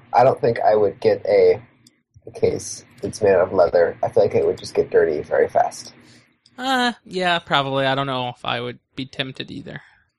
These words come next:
Speaker 1: I like my fifteen dollar case.
Speaker 2: Yeah, I like my
Speaker 1: It took
Speaker 2: ten dollar
Speaker 1: me
Speaker 2: case, yeah.
Speaker 1: It took me five cases to, before I found one that I really liked, but
Speaker 2: Well, you touch it a lot, so it's good to like it.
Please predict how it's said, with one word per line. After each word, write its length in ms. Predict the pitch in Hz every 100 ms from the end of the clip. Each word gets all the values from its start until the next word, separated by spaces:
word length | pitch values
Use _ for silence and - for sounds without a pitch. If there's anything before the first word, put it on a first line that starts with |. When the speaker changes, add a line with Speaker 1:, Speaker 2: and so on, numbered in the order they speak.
| _ -
Speaker 1:
I 120 | 113
like 220 | 123 120
my 100 | 123
fifteen 400 | 113 - - 113
dollar 260 | 98 98 95
case. 420 | - 92 92 - - _ -
Speaker 2:
Yeah, 240 | 151 143
I 100 | 139
like 200 | 143 147
my 140 | 156 143
Speaker 1:
It 80 | 120
took 40 | 151
Speaker 2:
ten 80 |
dollar 180 | 131 135
Speaker 1:
me 60 | 123
Speaker 2:
case, 220 | - 131
yeah. 180 | - 131 - _
Speaker 1:
It 160 | 123 -
took 200 | 139 -
me 100 | 127
five 600 | 123 107 107 110 131 127 -
cases 480 | - 110 - 104 95
to, 120 | -
before 500 | - 98 98 107 95
I 40 | 92
found 260 | - 92
one 100 | 90
that 80 | 82
I 60 | 78
really 240 | 78 82
liked, 380 | 78 67 117 -
but 260 | - 76 -
Speaker 2:
Well, 400 | 151 156 156 160
you 160 | 156 160
touch 280 | 185 180
it 80 | 165
a 20 |
lot, 300 | 135 135 127
so 160 | - 139
it's 240 | 131 -
good 200 | - 156 143
to 80 |
like 240 | 135 139 -
it. 120 | -